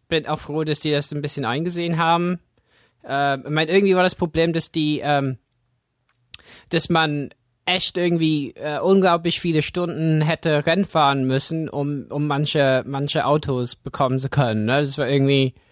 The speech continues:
äh, echt ziemlich unrealistisch zum Teil. Äh, ja, finde ich unverständlich, da die, die eigentlich mit Forza eigentlich recht guten Willen hatten bei den Leuten, die For-, wie die Rennspiele gerne spielen, ne? Also, naja.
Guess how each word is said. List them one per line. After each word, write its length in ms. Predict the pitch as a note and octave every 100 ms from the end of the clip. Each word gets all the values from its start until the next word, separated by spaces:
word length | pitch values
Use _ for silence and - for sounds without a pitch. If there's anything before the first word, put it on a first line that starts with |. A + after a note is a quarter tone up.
| _ _ _ _ -
äh, 200 | F3 D#3 -
echt 300 | D#3 - -
ziemlich 340 | E3+ D3 D3
unrealistisch 800 | C#3+ E3+ D3+ C#3 C3 - C3+ B2+
zum 220 | - B2
Teil. 500 | - A#2 A#2 C3 D3+ - _ D3
Äh, 320 | B2+ B2+ B2 - _ _
ja, 240 | C#3+ C#3+ A#2
finde 400 | D#3+ - F3+ E3+
ich 140 | F3
unverständlich, 1040 | E3+ F#3 F3 D#3+ D3+ C3+ B2 B2 B2+ -
da 180 | C#3 C3+
die, 160 | C3+ C3
die 240 | - C#3
eigentlich 460 | C3+ D3 D#3 D#3 -
mit 180 | C#3 -
Forza 640 | C3+ C3+ - E3+ D3+ C3+
eigentlich 340 | C#3+ D3 C#3
recht 240 | D3 - -
guten 360 | D3 - C#3+
Willen 360 | C#3 D#3+ D3+ B2+
hatten 400 | B2 B2+ A#2+ A#2
bei 180 | A#2+ A#2+
den 160 | B2
Leuten, 360 | A#2+ A#2+ - A#2+
die 100 | A#2+
For-, 260 | - B2 -
wie 240 | C#3 C3
die 200 | A#2 B2
Rennspiele 520 | A#2+ A#2+ C3 - A#2+ A#2+
gerne 240 | B2 B2
spielen, 520 | - D#3+ C#3+ G#2+ G2
ne? 220 | A2+ A#2+
Also, 400 | - A2 G#2+ G#2 A#2 _
naja. 420 | C3 B2 A#2+ A2+